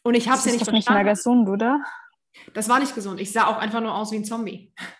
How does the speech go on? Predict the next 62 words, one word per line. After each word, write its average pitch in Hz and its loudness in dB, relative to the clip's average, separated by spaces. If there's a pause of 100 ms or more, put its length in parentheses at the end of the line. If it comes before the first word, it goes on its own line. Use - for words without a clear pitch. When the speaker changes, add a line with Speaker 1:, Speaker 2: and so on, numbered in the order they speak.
(220)
Speaker 1:
Und 240 4
das 214 4
wusste 311 2
ich - -4
ja 247 0
damals 208 0
nicht, 196 -4
weil 208 -2
ich 220 -4
hatte 302 0
ja 320 4
die 226 -2
ganze, 233 -2
ich - -8
hatte 269 0
ja 262 0
die 220 -4
ganze 214 -4
Knowledge 208 -6
gar 240 0
nicht. 208 -6
Und 202 -10
es 214 -8
war 214 -4
für 220 -10
mich 226 -4
Speaker 2:
Ja. 214 0
Speaker 1:
auch - -4
so, 220 -8 (500)
das - -8
kann 247 -4
ja 277 -4
nicht 254 -6
sein, 240 -4
dass 220 -6
ich 214 -8
mich 214 -8
so 202 -10
fühle. 262 -4 (360)
Plus, 330 0
mein 214 0
Körper 240 -2
hat 233 -2
sich 202 -8
ja 196 -6
auch 190 -12
gar 202 -2
nicht 196 -6
verändert. 214 -8 (540)
Es 214 -6
hat 262 0
sich 254 -6
Speaker 2:
Mhm. 220 4
Speaker 1:
nichts 208 0
verändert, 262 -2 (220)
weil 233 4
ich - -2
unter 226 -4
so 233 -2
viel 294 -4
Stress - -8
war. 214 -6